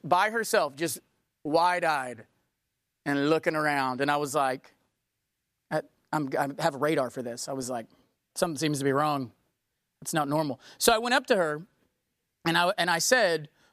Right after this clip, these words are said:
"Are you lost? Are you okay? Where are your parents?" And then I said,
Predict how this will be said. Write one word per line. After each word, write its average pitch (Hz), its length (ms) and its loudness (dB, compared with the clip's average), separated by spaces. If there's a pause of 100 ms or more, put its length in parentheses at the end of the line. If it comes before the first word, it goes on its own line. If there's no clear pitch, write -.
(160)
"Are 226 300 6
you 220 320 0
lost? 185 680 0
Are 165 120 2
you 185 160 4
okay? 202 260 2
Where 185 200 0
are - 20 2
your 214 140 0
parents?" 175 540 -2 (640)
And 175 220 2
then 269 300 4
I 202 160 2
said, 170 280 0